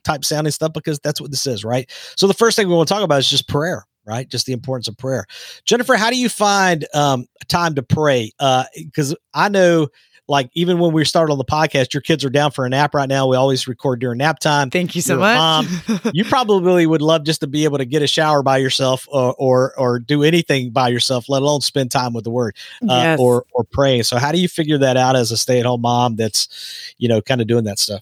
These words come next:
Speaker 2: Yeah. You know, honestly, prayer's been something that's been really, uh, I've changed a lot of my habits of prayer over the past few years. And some of that's just been reading some great books and some great scripture on it.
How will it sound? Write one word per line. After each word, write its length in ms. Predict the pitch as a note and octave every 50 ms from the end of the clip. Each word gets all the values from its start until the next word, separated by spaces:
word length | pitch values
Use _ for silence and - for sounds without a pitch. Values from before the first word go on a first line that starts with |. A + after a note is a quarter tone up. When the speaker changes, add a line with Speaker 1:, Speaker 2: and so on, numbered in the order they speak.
| _ -
Speaker 2:
Yeah. 400 | G3+ F#3+ A3+ A#3+ B3+ B3+ G#3+ F3
You 220 | - G3+ A3 C4
know, 320 | C4+ C4+ C4 B3+ - - - _ -
honestly, 380 | A3 A#3+ D#4 F4 - G#4+ F#4+ D#4
prayer's 340 | - - A#3+ A3+ A#3+ C#4+ C#4+
been 120 | D4+ B3
something 220 | - A3+ G#3+ G3+
that's 240 | G3 F#3 - - -
been 380 | - F#3 F#3 F3+ F3+ F3 F3 - -
really, 580 | - E3 E3+ F3+ F3 F3 F3 F3+ F3 E3+ - - -
uh, 360 | - E3+ D#3 D3+ C#3+ C3 F2 - _ _ _ _ _ -
I've 140 | F3+ F3 -
changed 360 | - A3 A3+ A#3+ G#3+ F#3 -
a 60 | F#3+
lot 240 | E3 D#3+ D#3 E3+ F3
of 100 | B2 D#3+
my 140 | E3 D#3 D3+
habits 340 | D3+ D#3+ D#3 - D#3 -
of 100 | D#3+ -
prayer 300 | - D#3 D#3 D3 D3 -
over 140 | D3+ C#3+ D3+
the 80 | C#3+ C#3
past 320 | D3+ D#3 D3+ D3 - -
few 180 | - D3+ D3+ C#3+
years. 380 | C#3 C#3 D3 D3+ D3 D3 B2+
And 80 | D#3 C#3+
some 120 | - F#3+
of 40 | F#3+
that's 160 | F3+ E3 D3 -
just 140 | E3+ - -
been 160 | E3+ C#3+ C3+
reading 260 | C#3 C3+ D3+ D#3 D3
some 160 | - D3 C#3+
great 240 | - D3+ D#3 - -
books 320 | - D3 D3+ - - -
and 100 | D3 C#3
some 160 | C3+ - C#3 C3+
great 220 | - C#3+ - -
scripture 380 | - - - - - D#3+ D3+ C#3+
on 140 | C3+ C3+
it. 180 | C3+ C3+ A#2